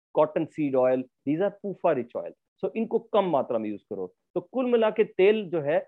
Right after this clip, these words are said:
तीन चम्मच हो गया, एक चम्मच जो मैंने छोड़ा है वो छोड़ा देसी घी के लिए। तो ये आपका चार चम्मच पूरे दिन में प्रति व्यक्ति, जो adult है, अठारह साल से ऊपर की उम्र का है,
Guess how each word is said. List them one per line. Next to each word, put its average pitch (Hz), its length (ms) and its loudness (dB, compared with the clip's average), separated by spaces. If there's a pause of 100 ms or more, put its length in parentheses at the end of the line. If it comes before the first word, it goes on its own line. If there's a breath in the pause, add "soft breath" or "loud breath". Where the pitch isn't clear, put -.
(320)
तीन 233 420 2 (160)
चम्मच 127 360 -2
हो 131 80 -2
गया, 180 280 2 (280)
एक 240 240 4
चम्मच 196 220 2
जो 160 140 -2
मैंने 139 200 -2
छोड़ा 131 280 -2
है 151 60 0
वो 131 180 -4
छोड़ा 131 280 -4
देसी 117 360 -6
घी 110 160 -10
के 98 140 -10
लिए। 90 180 -10
तो - 380 -8
ये 214 260 2
आपका 190 340 2
चार 175 540 0
चम्मच 139 300 -4
पूरे 185 420 4
दिन 135 160 -2
में 131 340 -2 (280)
प्रति 208 300 2
व्यक्ति, 180 480 -4 (280)
जो 165 260 0
adult 156 320 2
है, 175 120 4
अठारह 147 340 -2
साल 143 200 -2
से 135 120 -10
ऊपर 127 180 -6
की 120 160 -12
उम्र 113 180 -6
का 113 140 -10
है, 160 240 -4